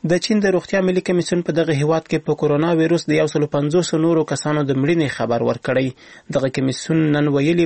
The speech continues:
په دغه ویروس تازه څلور سوه نهه نور کسان اخته شوي. له دې سره په چین کې په دغه ویروس د اخته شوو کسانو شمیر اووه اویا زره یو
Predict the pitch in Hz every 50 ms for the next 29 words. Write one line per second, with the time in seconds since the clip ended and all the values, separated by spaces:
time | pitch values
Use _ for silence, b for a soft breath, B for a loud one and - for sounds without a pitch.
0 | 165 - 147 156 151 151 151 147 151 156 165 151 - - - 143 139 139 147 165
1 | 175 - B B B B B B B - 160 165 180 170 - - 156 156 160 185
2 | 175 170 175 170 - - 160 165 180 175 170 - 131 - - 127 120 117 117 113
3 | - - 123 117 - - 131 127 139 143 143 - B B B B B B B -
4 | 135 135 139 156 147 - 156 143 143 135 - 143 135 - - 165 165 151 - 156
5 | 151 - 151 135 151 143 - 151 147 147 151 160 156 147 - - 143 135 - -
6 | 147 - - 160 151 143 - 131 - 156 156 151 147 135 - - 165 175 185 180
7 | - B B B B B B B - 151 160 180 180 175 170 170 175 170 165 156
8 | 151 165 165 170 165 160 156 160 160